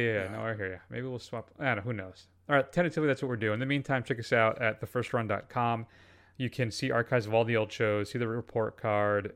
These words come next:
Speaker 1: uh, and more. Also, head on over to Apple Podcasts. Give us a review. It'll help other people find the show. We're also on Twitter, Instagram, Facebook, and YouTube. Do a search for The First Run. Scrolly, scrolly, scrolly, and eventually you will find us. And I guess, Matt, that's going to be it.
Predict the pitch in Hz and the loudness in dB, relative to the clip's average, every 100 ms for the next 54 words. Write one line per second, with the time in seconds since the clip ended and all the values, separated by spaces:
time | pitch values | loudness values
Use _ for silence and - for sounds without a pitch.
0 | - 104 101 101 123 110 107 101 101 104 | -6 -4 -4 -4 -4 -2 -2 -4 -2 2
1 | 104 107 110 120 123 117 113 107 107 104 | 2 2 2 0 0 0 0 2 2 2
2 | 107 104 - 107 107 113 104 - 104 113 | 0 -4 0 0 0 -4 -4 -4 -4 -2
3 | 101 110 110 104 - 104 - 113 101 - | -2 0 0 0 -2 -4 -4 -8 -6 -4
4 | 101 101 98 - 139 135 127 - - - | -2 -2 -4 4 6 6 4 -4 -20 -6
5 | 123 120 - 117 - 123 123 117 123 120 | 0 2 2 -4 0 2 2 -2 -2 -2
6 | 113 117 113 - 110 104 104 - 117 113 | 0 -2 -2 -4 -6 -4 -6 -4 -2 -2
7 | 107 107 - 110 - 107 101 107 101 135 | -2 -6 -4 -6 -8 -12 -8 -6 -2 2
8 | 139 139 - _ _ _ _ - - 165 | 2 0 -6 _ _ _ _ -2 8 12
9 | 151 143 165 147 143 - 156 170 175 127 | 12 10 8 6 6 6 8 8 4 -2
10 | 120 123 - 131 123 123 117 117 117 101 | 0 0 0 -2 0 0 0 -2 -2 -6
11 | - - - 131 117 120 131 139 135 - | -10 -16 -12 -6 -4 -2 -4 -4 -6 -4
12 | 135 - - 139 139 143 131 135 220 | -6 -6 -4 -2 -2 -4 -2 -2 -2